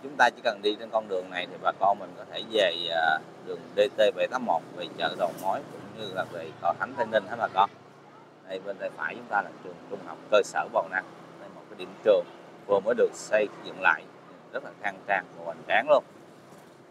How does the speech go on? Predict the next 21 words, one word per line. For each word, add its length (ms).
Thì 100
video 340
của 180
kênh 180
mua 100
bán 200
nhà 100
đất 140
Tây 100
Ninh 140
đến 140
đây 200
xin 260
tạm 160
dừng. 140
Cảm 160
ơn 200
bà 100
con 300
đã 220
quan 140